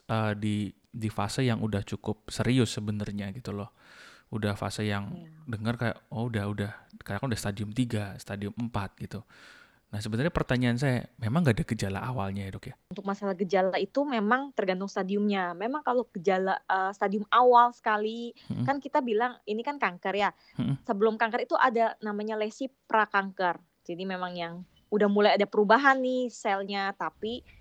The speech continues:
Speaker 2: eh, tidak ada gejala, tapi dia udah mulai kan, udah tumbuh kan gitu.
Speaker 1: Mm-mm.
Speaker 2: Nah,
Speaker 1: Mm-mm.
Speaker 2: itu
Speaker 1: Mm-mm.
Speaker 2: sama sekali tidak ada gejala. Kita bisa da-, tahu dari mana? Cuma tahu dari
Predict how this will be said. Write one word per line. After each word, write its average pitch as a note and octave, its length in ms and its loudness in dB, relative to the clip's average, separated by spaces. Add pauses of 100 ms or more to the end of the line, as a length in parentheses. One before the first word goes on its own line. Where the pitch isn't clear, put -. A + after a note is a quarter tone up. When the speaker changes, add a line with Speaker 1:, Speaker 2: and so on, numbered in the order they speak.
(340)
Speaker 2:
eh, F3+ 400 0
tidak F3+ 320 2
ada F#3 80 0
gejala, F#3+ 560 2
tapi B3+ 320 -6
dia D4 160 -2
udah A#3 160 2
mulai G#3+ 320 2
kan, G#3 240 -2 (160)
udah F3+ 160 -6 (160)
tumbuh B3 400 6
kan G3 240 -4
gitu. D#3 320 -16
Speaker 1:
Mm-mm. B2+ 240 -4 (160)
Speaker 2:
Nah, - 160 -2
Speaker 1:
Mm-mm. B2+ 160 2
Speaker 2:
itu D4+ 160 -2
Speaker 1:
Mm-mm. C4+ 160 -2
Speaker 2:
sama C4+ 480 4
sekali A#3 240 0
tidak F#3+ 240 4
ada F3+ 80 0
gejala. E3+ 400 -2 (560)
Kita A#3+ 240 -2
bisa A#3+ 240 0
da-, A3 160 8
tahu G#3 240 4
dari G3+ 160 2
mana? A#3+ 240 -4
Cuma A#3+ 240 -4
tahu B3 240 2
dari A#3 400 2